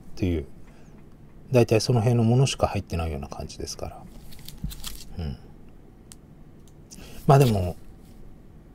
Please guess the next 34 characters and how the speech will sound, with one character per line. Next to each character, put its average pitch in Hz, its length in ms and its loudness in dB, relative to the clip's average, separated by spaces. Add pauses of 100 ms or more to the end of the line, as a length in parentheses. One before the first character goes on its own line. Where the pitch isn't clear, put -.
(220)
結 - 180 8
構 143 200 12
量 165 180 12
持 127 140 10
っ 123 40 0
て - 120 2
る 95 80 2
方 92 260 4
で 90 80 4
も、 78 320 -2 (1600)
こ 139 120 4
の 180 120 12
辺 185 240 10
を 175 280 10
こ 147 600 12
う、 - 40 -20 (540)
四 - 200 0
五 147 120 8
千 151 180 10
円 147 80 8
か 143 140 8
け 110 100 2
て、 - 220 -6 (1080)
ね、 131 260 8
ビ 107 140 6
ー 104 40 2
ジ 104 100 4
ー 101 40 6
エ 92 40 4
ス - 80 -2
さ 76 120 -4
ん 71 40 -6
だ 69 120 -8
と - 200 -12